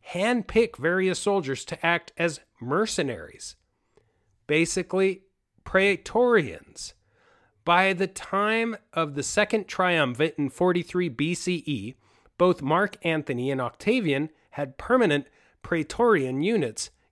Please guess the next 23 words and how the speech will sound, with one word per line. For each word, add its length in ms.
garrisoned 680
within 360
Rome. 440
These 260
were 240
heavy-duty 720
killers. 680
So 160
there's 220
a 60
reason 400
why 260
Christians 640
were 140
hiding. 500
Literally, 580
the 160
twelve 300
apostles 640
became 420
a 60
secret 420
society, 760